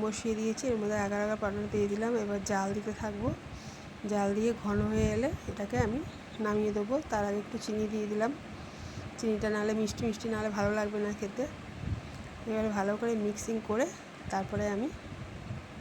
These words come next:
এটা নামিয়ে দেবো। আপনাদের দেখানো হয়নি, একটুখানি গুঁড়ো দুধও দিয়ে দিয়েছি এটা, আর একটু ঘন, খেতেও টেস্ট হবে এবং ঘন হয়ে যাবে বলে। ভালোভাবে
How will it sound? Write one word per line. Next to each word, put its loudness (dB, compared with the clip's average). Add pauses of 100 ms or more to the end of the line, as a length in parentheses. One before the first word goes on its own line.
(760)
এটা -2
নামিয়ে 4
দেবো। 2 (2500)
আপনাদের 2 (100)
দেখানো 2
হয়নি, 2
একটুখানি 2 (100)
গুঁড়ো 2
দুধও 0
দিয়ে -2
দিয়েছি -2 (100)
এটা, -2 (560)
আর -2
একটু -2 (100)
ঘন, 2 (340)
খেতেও 0 (100)
টেস্ট 2
হবে 2
এবং 2 (140)
ঘন 2 (100)
হয়ে 2
যাবে 0
বলে। 0 (3500)
ভালোভাবে 2